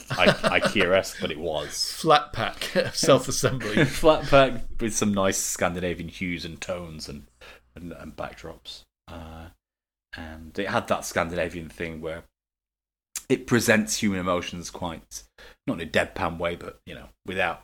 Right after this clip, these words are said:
Speaker 1: any filters. So we got to see a boy being a boy and a, a, and a vampire being a vampire kind of thing. And we got to see the neighbours being that kind of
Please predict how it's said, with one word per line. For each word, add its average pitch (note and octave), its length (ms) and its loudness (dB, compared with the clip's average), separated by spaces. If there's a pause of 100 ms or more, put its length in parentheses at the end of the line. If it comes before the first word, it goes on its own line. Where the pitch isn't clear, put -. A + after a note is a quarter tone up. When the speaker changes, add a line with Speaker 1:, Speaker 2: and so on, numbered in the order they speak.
Speaker 1:
any F2+ 160 -4
filters. E2 580 -6
So - 640 -12 (640)
we A2 120 2
got G#2+ 180 0
to F2 260 -4
see - 220 0
a F#2 80 4
boy F2 360 2
being E2+ 280 -2
a E2+ 60 -2
boy E2+ 340 -2
and E2 80 -10
a, D#2 220 -16
a, E2 240 -16
and E2+ 100 -10
a E2+ 60 -4
vampire F2 400 -4
being E2+ 160 -6
a E2 60 -8
vampire E2 420 -8
kind F#2 260 -8
of F2 80 -10
thing. F#2+ 300 -2 (360)
And A2 120 0
we A2 60 4
got G#2+ 160 4
to - 40 0
see G#2+ 140 2
the G2 100 4
neighbours F#2 520 2
being F2+ 380 -2
that E2+ 220 -8
kind F2+ 220 -8
of - 200 -14